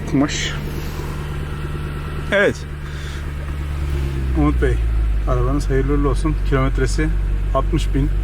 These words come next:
dokuz yüz yirmi dokuz kilometrede efendim.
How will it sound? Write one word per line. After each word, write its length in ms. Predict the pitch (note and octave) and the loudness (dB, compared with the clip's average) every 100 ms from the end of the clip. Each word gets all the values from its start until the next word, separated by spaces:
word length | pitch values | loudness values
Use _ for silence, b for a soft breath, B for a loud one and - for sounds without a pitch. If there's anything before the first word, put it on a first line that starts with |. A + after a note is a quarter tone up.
| - | 2
dokuz 300 | B2+ C#3+ B2 | 0 2 2
yüz 220 | C3+ - - B B B B B | 2 2 2 B B B B B
yirmi 280 | C#3 D3 C#3+ | 4 4 4
dokuz 320 | B2+ - - | 2 0 -2
kilometrede 560 | - C3 B2+ A#2 B2 A2+ | 0 2 2 2 2 0
efendim. 260 | G#2+ G#2+ | 0 0